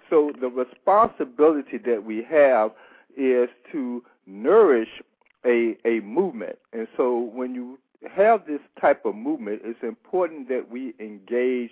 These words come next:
the, uh, community in taking ownership. Uh, and I think that part of it is, Sonia, when you introduce and, and set us up,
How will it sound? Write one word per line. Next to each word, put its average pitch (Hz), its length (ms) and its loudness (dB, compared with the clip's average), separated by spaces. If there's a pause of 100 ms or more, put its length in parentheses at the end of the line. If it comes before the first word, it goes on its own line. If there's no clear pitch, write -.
(100)
the, 101 220 -4
uh, 98 100 -6 (100)
community 117 760 -6 (400)
in 113 180 -6 (120)
taking 113 360 -4 (140)
ownership. 127 680 -4 (120)
Uh, 107 400 2
and 110 180 -6
I 113 60 -2
think 127 340 -6
that 117 200 0 (120)
part 139 300 2
of 123 260 -4
it 117 100 -6
is, 120 140 -8 (100)
Sonia, 123 340 -2
when 123 160 -10
you 147 160 -10 (440)
introduce 127 680 -6
and, 107 240 -8
and 107 120 -10 (120)
set 135 160 2
us 120 120 0 (160)
up, 165 240 4